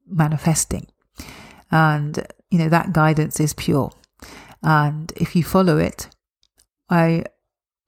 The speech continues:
I really think that you, you won't be disappointed, and it will really open up, um, life for you in, in such a beautiful way. So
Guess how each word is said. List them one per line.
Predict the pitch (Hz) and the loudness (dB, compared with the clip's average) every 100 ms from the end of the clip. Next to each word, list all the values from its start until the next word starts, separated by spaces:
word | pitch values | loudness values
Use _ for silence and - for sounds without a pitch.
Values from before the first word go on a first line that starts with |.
| - | -2
I | 185 | 0
really | 185 196 180 | 2 2 2
think | - 170 - | 0 -2 -4
that | - 165 | -8 -4
you, | 156 151 156 - | -2 0 -2 -4
you | 156 156 156 | -2 -2 -2
won't | 156 160 | 0 0
be | 160 | 0
disappointed, | 156 147 151 165 151 - - - - - - - _ _ - | -4 -4 -2 0 -2 -6 -12 -16 -20 -20 -20 -20 _ _ -4
and | 156 151 151 156 | 0 2 0 0
it | 160 | 0
will | 175 | 2
really | 160 170 165 - | 2 2 0 0
open | 165 - 156 | 0 2 0
up, | - - - - _ _ _ - | 0 -4 -10 -12 _ _ _ -6
um, | 170 - 156 - - - - - | -4 -4 -6 -10 -16 -14 -8 -2
life | 160 156 - - - | 2 2 0 -8 -8
for | - | -4
you | 156 156 151 | 0 2 2
in, | 151 151 | 2 -2
in | 147 156 | -2 -2
such | - - | -2 -2
a | 151 | -2
beautiful | 160 - - 139 | -2 -2 -4 -2
way. | 120 - _ _ _ _ _ _ _ - - | -4 -6 _ _ _ _ _ _ _ -20 -14
So | - 147 143 | -2 0 0